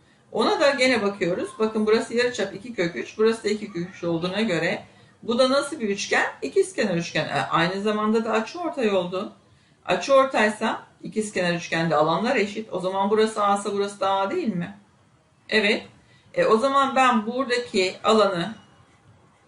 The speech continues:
alıp buraya taşısam, e, birbirlerine eşit de, yani buradaki alan buraya dönünce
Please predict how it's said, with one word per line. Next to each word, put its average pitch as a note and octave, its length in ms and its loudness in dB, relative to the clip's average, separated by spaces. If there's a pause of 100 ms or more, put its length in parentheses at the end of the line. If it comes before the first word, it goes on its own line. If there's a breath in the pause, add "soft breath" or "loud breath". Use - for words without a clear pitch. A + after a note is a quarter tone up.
(320)
alıp G#3 280 4 (120)
buraya A#3+ 340 4
taşısam, B3 720 -2
e, E3+ 100 -4
birbirlerine F#3 500 -2
eşit G#3+ 400 -8
de, F3+ 220 -4 (440 soft breath)
yani G3+ 420 0
buradaki A3+ 420 2
alan F3+ 320 4
buraya G3 320 2
dönünce F#3 600 0